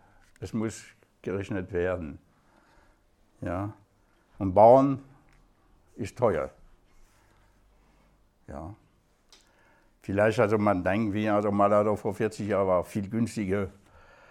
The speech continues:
aber in den Verhältnissen war auch Bauen teuer. Und vor achtzig Jahren war auch Bauen teuer für die Leute, die also bauen wollten. Und heute ist auch teuer. Und das wird noch teurer.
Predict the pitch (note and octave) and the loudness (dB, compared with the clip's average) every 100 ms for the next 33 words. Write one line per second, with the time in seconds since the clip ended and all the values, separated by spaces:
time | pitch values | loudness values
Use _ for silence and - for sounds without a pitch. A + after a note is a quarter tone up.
0 | - - _ - G2 G#2+ G#2 G2+ G2+ G2+ | -20 -20 _ -4 2 6 6 4 0 0
1 | - G#2 B2+ A#2+ A2+ A#2 G#2 F#2+ G2 F#2 | 2 4 4 0 -4 0 0 4 6 6
2 | G2+ A2+ - D#2 C3+ G#2+ - C3 A2 F#2 | 6 4 2 -2 -2 -4 0 0 2 0
3 | E2+ G2 - _ _ _ _ _ _ - | -4 -10 -20 _ _ _ _ _ _ -4
4 | A#2 B2+ - A2 G2+ - - - B2+ - | 0 4 6 8 6 2 -6 4 4 6
5 | C#3 - B2+ B2 A2+ G2+ C3 - G#2 G#2+ | 0 6 8 8 6 6 4 4 4 4
6 | A2 - C#3 C3 F#2 - - _ _ _ | 2 4 6 6 2 -2 -18 _ _ _
7 | - G2+ G#2 G2+ G#2 G#2 G2 F#2+ G2+ F2 | -10 -4 -2 0 0 0 0 0 0 0
8 | E2+ F2+ F2 F#2+ F#2+ D#2 - _ _ _ | 0 0 -2 -4 -6 -12 -16 _ _ _
9 | _ _ - G#2 G#2+ C3+ C#3+ D3 - E3 | _ _ -4 0 2 2 0 2 4 2
10 | - - A#2 G#2+ D#2+ - - - - _ | 2 0 2 4 0 -6 -20 -20 -20 _
11 | - - - _ _ - _ _ - A#2 | -20 -20 -20 _ _ -20 _ _ 0 8
12 | C3+ C3 C3 D3 F#3 F#3+ C#3 A2 F2+ E2 | 8 8 6 10 8 8 6 6 6 0